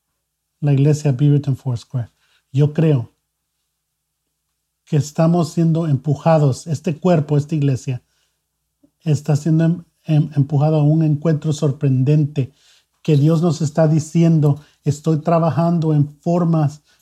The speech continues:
que no se ven en los corazones de la gente así, al ojo humano. Pero yo quiero, yo los amo a ellos, te los envío a ti." Está dispuesto a ser débil,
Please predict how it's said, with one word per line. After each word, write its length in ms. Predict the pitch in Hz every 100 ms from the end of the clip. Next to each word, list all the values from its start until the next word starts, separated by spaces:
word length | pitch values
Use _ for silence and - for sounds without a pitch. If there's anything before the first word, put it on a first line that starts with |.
| _
que 100 | -
no 200 | 151 151
se 180 | 147 156
ven 320 | 139 160 165
en 140 | 156 143
los 120 | 135
corazones 520 | 151 135 117 151 147
de 60 | 143
la 120 | 127
gente 380 | 151 147 151 143
así, 420 | 135 165 156 147 _ -
al 200 | 147 147
ojo 260 | 170 175
humano. 500 | 156 143 160 160 135 - _ _ _ _ _ _ _ _ _
Pero 180 | - 139
yo 320 | 120 143 147
quiero, 460 | - 160 156 123 - _ _ _ _ _ _ _ _
yo 160 | 131 147
los 260 | 143 143 -
amo 340 | 165 160 147
a 80 | 139
ellos, 400 | 147 139 127 _ _ _
te 100 | -
los 220 | 147 143
envío 400 | 143 120 156 160
a 140 | 147 147
ti." 280 | 160 143 - _ _ _ -
Está 400 | 160 - - 160
dispuesto 600 | 156 147 175 156 151 151
a 80 | 131
ser 280 | - 147
débil, 500 | 127 156 147 135 127